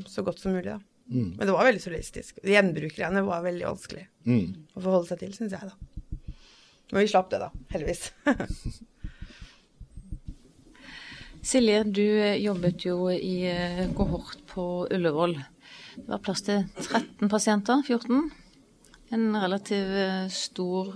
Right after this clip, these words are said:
Speaker 3: eh, kohort.
Speaker 1: Mhm.
Speaker 3: Ehm, når du kom inn og skulle på jobb, så måtte du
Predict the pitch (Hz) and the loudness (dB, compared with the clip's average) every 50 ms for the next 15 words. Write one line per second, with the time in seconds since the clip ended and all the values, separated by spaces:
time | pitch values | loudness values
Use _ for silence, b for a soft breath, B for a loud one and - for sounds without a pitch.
0 | 190 185 190 196 190 185 185 185 - 220 208 240 285 302 - - - - - - | -4 -2 0 0 0 0 -2 -2 2 4 6 6 6 4 2 -2 -6 -6 -6 -6
1 | 214 208 214 285 349 - - B B B B B B B B B B B B B | -8 -4 -4 -4 -4 -4 -8 B B B B B B B B B B B B B
2 | B B B - 214 220 226 226 226 226 226 226 220 220 220 220 214 214 214 214 | B B B 0 2 4 4 4 6 6 4 4 4 4 4 2 2 2 2 2
3 | 214 208 208 214 214 208 202 - - - 226 226 240 240 262 262 254 254 254 254 | 2 0 0 0 0 -2 -4 -6 -6 -2 0 2 4 4 4 4 4 4 2 0
4 | 247 - - - 233 226 226 220 226 226 - - 247 220 202 208 226 220 233 262 | -2 -4 -2 2 4 4 6 6 4 4 2 2 2 2 2 4 4 6 6 6
5 | 294 262 190 165 b b b b b b b b b b b b b b - - | 6 6 4 2 b b b b b b b b b b b b b b -6 -2
6 | 233 226 226 220 214 - 214 202 202 208 202 196 208 | 2 2 4 2 2 2 2 4 4 6 6 6 4